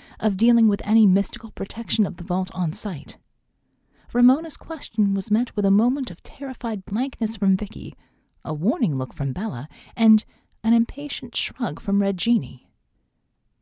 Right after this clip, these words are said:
The compromise came from a surprising source, though reluctantly,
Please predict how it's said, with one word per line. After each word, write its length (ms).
The 80
compromise 640
came 260
from 180
a 60
surprising 600
source, 380
though 180
reluctantly, 760